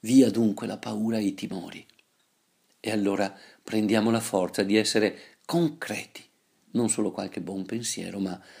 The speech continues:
amati da Dio, anche noi amiamo i fratelli. Ci rinnova nei rapporti con gli altri questa coscienza di essere amati da Dio.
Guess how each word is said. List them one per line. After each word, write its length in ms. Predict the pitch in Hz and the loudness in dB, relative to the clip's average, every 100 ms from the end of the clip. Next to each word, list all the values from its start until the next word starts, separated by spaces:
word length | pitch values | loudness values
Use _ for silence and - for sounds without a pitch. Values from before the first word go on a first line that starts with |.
| - - | -20 -10
amati 520 | 104 101 113 113 113 | -4 0 0 -2 -2
da 120 | 117 | -2
Dio, 360 | 90 90 90 - - _ - | -4 -8 -10 -14 -20 _ -6
anche 320 | 117 113 110 | -6 -4 -4
noi 280 | 101 92 - | -4 -4 -6
amiamo 500 | - 107 104 87 90 90 | -4 0 0 0 -4 -6
i 40 | |
fratelli. 720 | - 107 - - - - - _ _ _ _ _ _ - - | -6 -12 -12 -16 -16 -20 -20 _ _ _ _ _ _ -20 -8
Ci 180 | - 123 | 0 4
rinnova 480 | 123 117 120 151 131 | 4 6 4 4 4
nei 180 | 107 | 2
rapporti 640 | 110 110 - 120 127 - 120 | 0 -6 -8 -10 -10 -12 -12
con 180 | - 117 | -8 -8
gli 100 | 98 | -8
altri 500 | - - - 92 - - - - | -10 -18 -18 -18 -18 -20 -20 -12
questa 340 | - 120 - | -2 -2 -2
coscienza 520 | - 120 - - - 95 | -6 -8 -8 -10 -8 -8
di 100 | 95 | -8
essere 280 | - 113 | -8 -6
amati 340 | 110 98 - 107 | -6 -6 -10 -12
da 80 | 107 | -12
Dio. 360 | 110 - 131 | -12 -18 -18